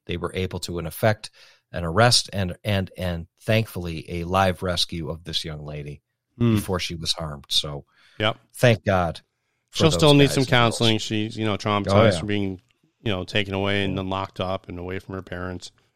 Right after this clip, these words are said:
Speaker 1: She's not out of the woods, you know. She's got some,
Speaker 2: No.
Speaker 1: she's gonna have some bumps and bruises, but, uh, she's alive, and that's really all
Speaker 2: But
Speaker 1: that matters.
Speaker 2: there's, there's kudos for the law enforcement,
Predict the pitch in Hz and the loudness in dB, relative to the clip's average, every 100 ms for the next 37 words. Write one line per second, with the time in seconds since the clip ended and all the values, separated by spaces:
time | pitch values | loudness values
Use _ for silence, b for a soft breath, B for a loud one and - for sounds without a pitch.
0 | _ _ - 131 113 131 123 117 101 90 | _ _ -4 0 4 6 6 6 4 0
1 | 92 95 78 80 80 82 98 - 90 87 | -2 -4 -4 -8 -8 -8 -10 -8 -6 -6
2 | 82 - - - - 101 87 87 - 82 | -10 -14 -12 -12 -8 -6 -6 -6 -6 -6
3 | 78 _ 85 80 - 78 80 82 73 71 | -10 _ -12 -10 -10 -10 -10 -10 -10 -12
4 | - 76 73 - 69 69 _ B B B | -14 -14 -16 -14 -12 -14 _ B B B
5 | B B B B B B - 135 110 95 | B B B B B B -4 0 0 2
6 | 98 92 80 82 82 87 90 85 101 92 | 2 2 -2 -10 -10 -8 -4 2 2 0
7 | 80 78 71 - 120 139 135 127 131 143 | -4 -14 -14 -4 2 2 2 2 4 4
8 | - 147 135 123 113 120 104 101 104 101 | 4 6 8 6 4 -2 -2 0 2 2
9 | 101 104 101 - 104 101 | 2 0 -2 -2 -2 -4